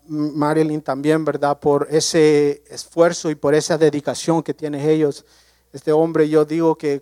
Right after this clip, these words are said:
cuando yo sea más grande, yo quiero ser como él, porque nunca se cansa, nunca se cansa,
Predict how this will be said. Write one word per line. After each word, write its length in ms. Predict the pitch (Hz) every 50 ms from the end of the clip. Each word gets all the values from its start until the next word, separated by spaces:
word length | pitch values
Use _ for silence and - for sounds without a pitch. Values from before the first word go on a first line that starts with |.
| - _
cuando 540 | - - 143 143 147 143 143 139 135 131 135
yo 180 | 139 151 151 151
sea 400 | - - 175 170 165 165 156 151
más 220 | 151 156 156 147
grande, 320 | - 160 170 180 175 156 147
yo 100 | 147 139
quiero 220 | - 156 147 135
ser 180 | - 160 143 -
como 300 | - 151 143 143 147 156
él, 180 | 165 160 151
porque 400 | - - 143 139 - 147 139 139
nunca 300 | 139 151 170 165 - 175
se 160 | - - 165
cansa, 480 | - 170 165 165 156 143 143 127 131 _ _ _ _ _ -
nunca 260 | 156 180 175 - 175
se 160 | - - 165
cansa, 480 | - - 160 160 156 - - 131 127